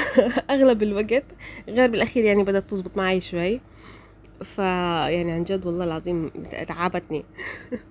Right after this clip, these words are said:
<laughs> أم، وبرضه حبيت أخلي هيك شعرها زي طاير هيك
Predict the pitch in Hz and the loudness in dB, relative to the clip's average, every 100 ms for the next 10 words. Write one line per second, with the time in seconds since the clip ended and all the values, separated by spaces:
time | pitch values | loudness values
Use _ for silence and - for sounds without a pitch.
0 | - - - - - - - - - - | -20 -20 -20 -20 -20 -20 -20 -20 -20 -16
1 | 175 180 180 190 - - - _ _ - | -10 -8 -8 -8 -12 -20 -20 _ _ -20
2 | - - - 214 262 269 233 202 220 226 | -20 -20 -10 -2 0 0 -4 -2 -2 -2
3 | 220 220 214 - 190 208 202 185 175 170 | -2 0 0 -2 -2 0 0 -2 -4 -2
4 | 175 180 202 196 170 170 170 | -2 -2 -2 -2 -2 -4 -6